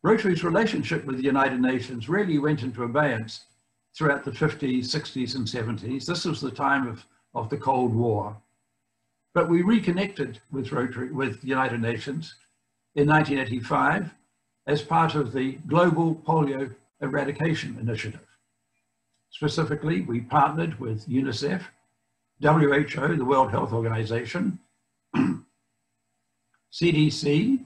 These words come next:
uh, and subsequently with the Gates Foundation and the Global Alliance for Vaccines and other partners.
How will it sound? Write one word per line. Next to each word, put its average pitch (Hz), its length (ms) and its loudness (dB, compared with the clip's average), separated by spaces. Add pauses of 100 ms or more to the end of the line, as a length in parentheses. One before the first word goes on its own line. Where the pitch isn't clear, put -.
(640)
uh, 151 300 -2
and 123 360 -2 (240)
subsequently 151 760 0
with 127 160 -4
the 123 80 -4
Gates 139 300 0
Foundation 123 840 0 (480)
and 143 100 0
the 147 80 4
Global 143 360 6
Alliance 127 560 -2 (280)
for 123 120 -6
Vaccines 120 640 -2
and 156 180 2
other 120 180 0
partners. - 600 -8